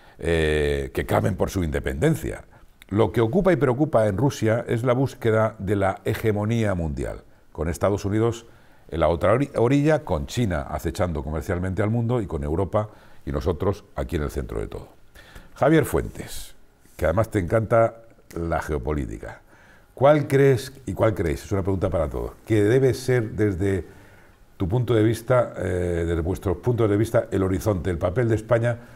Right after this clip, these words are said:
como socio, eh, de la otan en este conflicto, como digo, de intereses ajenos, eh, que son entre Rusia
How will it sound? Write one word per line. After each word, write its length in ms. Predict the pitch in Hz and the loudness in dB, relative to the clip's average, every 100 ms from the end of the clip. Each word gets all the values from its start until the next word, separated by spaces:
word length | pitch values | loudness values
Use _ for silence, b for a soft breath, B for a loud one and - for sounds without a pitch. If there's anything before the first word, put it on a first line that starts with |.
| B - | B -8
como 220 | 95 92 | -4 -2
socio, 640 | - 127 - 120 117 104 B B B B | 0 -2 2 2 4 2 B B B B
eh, 240 | - 92 90 | -2 0 2
de 100 | 95 | 2
la 120 | 87 | 4
otan 300 | 104 110 135 | 4 4 2
en 120 | 113 104 | 2 -2
este 200 | - 104 | -2 -2
conflicto, 540 | 92 78 113 113 131 | -2 -2 -4 -2 -4
como 180 | 104 87 | -2 0
digo, 180 | 95 92 | 0 0
de 80 | 87 | -2
intereses 460 | 76 82 76 80 | -4 -6 -6 -8
ajenos, 440 | 78 - 92 147 180 - | -6 -4 -4 -4 -8 -10
eh, 140 | 92 113 | -8 -8
que 100 | 82 | -8
son 200 | - 76 | -8 -8
entre 260 | 73 73 73 | -4 -2 -2
Rusia 440 | 80 78 87 69 | -2 -2 -4 -4